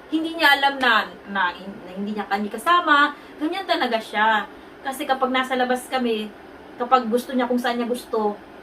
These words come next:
kapag ka binitawan mo, tatakbo yan. Kahit sabihin ko pa na, kahit sabihin ko, "Sige, uwi na kami." Hindi talaga yan, ah, lumilingon. Takbo yan ng takbo kahit saan. Na wala siyang pakialam kung sumusunod kami o wala. Kaya nung nakita ko siya,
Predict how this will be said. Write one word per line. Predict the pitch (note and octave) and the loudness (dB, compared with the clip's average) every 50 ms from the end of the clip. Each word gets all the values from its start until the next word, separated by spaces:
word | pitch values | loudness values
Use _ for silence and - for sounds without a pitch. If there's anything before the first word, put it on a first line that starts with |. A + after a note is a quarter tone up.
| - - - - - | -20 -20 -20 -8 -4
kapag | B3 A#3 - B3+ B3 A#3+ | -4 0 2 2 0 2
ka | - B3 A#3+ - - G#3+ G#3 G3 | 4 6 6 8 8 6 6 4
binitawan | G#3 B3 B3+ C#4+ C#4 - C4+ B3+ B3 B3 A#3+ A3+ G#3+ | 4 2 0 0 4 6 8 10 10 10 8 6 4
mo, | G#3 G3+ G3+ G3+ - - | 0 -2 -2 -4 -6 0
tatakbo | - C#4 D4+ D4+ D#4+ D4+ - A#3+ A3 A3 | 2 2 2 2 0 -4 -6 -4 -2 0
yan. | A3+ A#3+ B3 A#3+ A#3+ | 2 2 2 0 0
Kahit | B3+ B3 A#3+ - | -2 -4 -4 -4
sabihin | - C4 A#3+ A#3+ B3 A#3+ A#3 | -6 -8 -6 -4 -4 -4 -4
ko | - - G#3+ | -6 -6 -4
pa | A#3 A3+ | -2 0
na, | G#3+ G#3 G#3 G3+ G3+ G3+ G#3 G#3+ A3 G#3+ - | 0 0 0 0 -4 -6 -6 -6 -6 -6 -2
kahit | G#3+ A3 A3+ A3 A#3+ | -2 -2 -2 -2 -2
sabihin | A3+ A3 A3+ A3+ | -4 -6 -6 -4
ko, | A3 A3+ A3 G#3+ | -4 -4 -6 -4
"Sige, | - A3+ A3 A3 A3+ G3 - - - - A3 | -4 -4 -2 0 0 0 -2 -6 -10 -6 -4
uwi | G#3+ G#3 A3+ A#3+ B3 | -2 -2 -2 -2 -2
na | B3 | -4
kami." | - G3+ A3+ G#3+ F#3 F3+ F3 - - - - - C#4+ | -4 -4 -6 -6 -8 -8 -12 -14 -14 -18 -14 -8 -4
Hindi | D4+ D4+ D4+ D4+ - | -4 -2 -2 -4 -2
talaga | C#4 C4 B3 A3 G#3+ | -2 0 0 0 0
yan, | G#3+ G#3+ G#3 G#3 - - - G3 | 0 -2 -4 -6 -10 -10 -8 -4
ah, | G3 F#3+ F3+ F#3+ | -4 -2 -2 0
lumilingon. | A3+ A#3+ B3 B3 G#3+ G3 G3 F3+ B3+ D4 C#4 G#3+ G3 - - - - - | 2 4 4 4 4 2 0 0 0 0 0 -2 -6 -10 -14 -20 -10 -8
Takbo | - - - C4+ C4 D4 | -8 -6 -6 -4 -2 -2
yan | D4 D4 C#4 C4+ | -2 -2 -2 -4
ng | C4 | -4
takbo | A#3+ A#3 A3+ - B3 C#4+ D4+ | -4 -4 -4 -2 -2 -2 -2
kahit | D4 C4+ B3 A3+ A3 G#3 | -2 -2 -4 -4 -4 -4
saan. | - G#3+ - B3+ C#4+ D4+ A#3+ G#3+ - - - - - - - - - - - - - - | -4 -2 0 0 -2 -2 -6 -10 -12 -16 -20 -20 -20 -20 -20 -20 -20 -20 -20 -20 -20 -6
Na | - - A3+ A3 A3 | 0 2 4 4 6
wala | A#3+ C#4+ C#4+ D4+ D#4 | 4 4 4 2 0
siyang | D#4 D#4+ C#4+ C4+ C4 B3 | 0 -2 -6 -6 -6 -6
pakialam | C#4+ D4 - - B3 B3 C4+ C#4+ C4+ B3 A3+ - | -4 -4 0 0 2 4 6 4 4 2 -2 -4
kung | A#3 A3+ A#3+ | -6 -6 -6
sumusunod | - B3+ A3+ A#3+ B3 A#3+ B3+ A#3+ A#3+ A#3 G#3 | -6 -6 -4 -4 -4 -4 -4 -4 -4 -4 -4
kami | A3 G#3+ A3 A3+ F3+ | -4 -4 -4 -4 -4
o | F3+ | -4
wala. | F#3 F#3 G3 G3 F3+ - - - - - - - - | -4 -2 -2 -2 -4 -4 -8 -16 -20 -20 -20 -12 -6
Kaya | C#4+ C#4+ C#4+ C#4 | -2 0 0 0
nung | C#4 C#4+ C#4+ C#4 C#4+ | 0 -2 -6 -6 -8
nakita | D4 - C4+ C4 - A3+ - - | -10 -8 -10 -8 -6 -6 -6 -6
ko | B3+ | -10
siya, | B3 - C4+ | -12 -12 -12